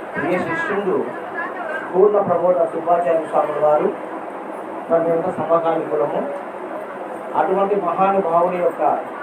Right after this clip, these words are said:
శిష్య రత్నాలైనటువంటి దొరసానమ్మ,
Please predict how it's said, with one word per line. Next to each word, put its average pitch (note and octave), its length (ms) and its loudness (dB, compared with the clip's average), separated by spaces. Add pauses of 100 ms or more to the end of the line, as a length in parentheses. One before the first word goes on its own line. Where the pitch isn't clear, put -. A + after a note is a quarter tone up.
(520)
శిష్య F#3 280 4
రత్నాలైనటువంటి E3+ 1000 4 (1300)
దొరసానమ్మ, F3 840 6